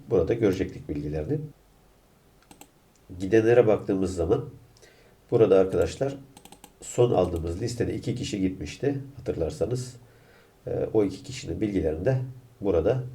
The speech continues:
görebiliyoruz. Ee, bu dosyayı arkadaşlar dilerseniz, e,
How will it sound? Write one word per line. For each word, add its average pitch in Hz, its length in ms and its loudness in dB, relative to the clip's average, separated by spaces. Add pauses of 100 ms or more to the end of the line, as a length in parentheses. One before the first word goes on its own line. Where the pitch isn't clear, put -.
görebiliyoruz. 90 800 -2 (1000)
Ee, 82 300 4 (100)
bu 135 100 4
dosyayı 139 580 4
arkadaşlar 107 720 0 (380)
dilerseniz, - 760 0 (1040)
e, 82 200 4